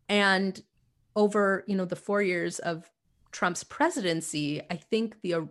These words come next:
what we saw was the erosion of old norms and the,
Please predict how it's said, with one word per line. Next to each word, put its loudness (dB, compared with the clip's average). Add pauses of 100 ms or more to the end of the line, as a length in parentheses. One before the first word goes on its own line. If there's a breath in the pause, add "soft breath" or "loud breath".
(140)
what -4
we -4
saw 4
was 2
the -4
erosion 2
of -4
old 0
norms -4
and -4
the, -8